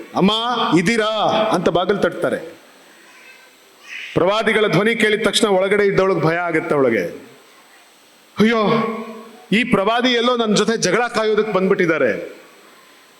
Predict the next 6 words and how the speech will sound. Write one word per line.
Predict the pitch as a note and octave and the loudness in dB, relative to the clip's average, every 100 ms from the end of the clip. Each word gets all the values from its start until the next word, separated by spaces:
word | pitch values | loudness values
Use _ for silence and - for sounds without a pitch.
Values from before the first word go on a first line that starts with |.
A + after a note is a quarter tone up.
| _ _ _ - | _ _ _ -2
ತುಂಬಾ | A#3+ C#4 C4+ G#3 G3+ | 2 4 4 2 2
ಅನಾರೋಗ್ಯದಿಂದ | A#3 C#4+ C#4 A#3+ B3 B3 A#3+ | 0 2 2 2 2 2 2
ನಿತ್ರಾಣವಾಗಿದ್ದಂತ | G3+ G#3+ G#3+ C#4 C#4 C#4 B3+ A3+ G#3+ A3 A3 | 2 0 0 0 2 2 2 0 0 2 2
ಹೆಂಗಸು | F#3+ F#3+ A#3 A#3+ F3+ | 2 2 2 4 4
ಒಳಗಡೆಯಿಂದ | G3 G#3+ A3 G#3 | 4 2 2 2
ಕೂಗ್ಕೊಂಡ್ಲಂತೆ, | G3 G#3 C4+ C4+ A#3+ F#3 E3+ C#3+ C3+ A2 | 0 0 0 2 0 2 0 0 -2 -4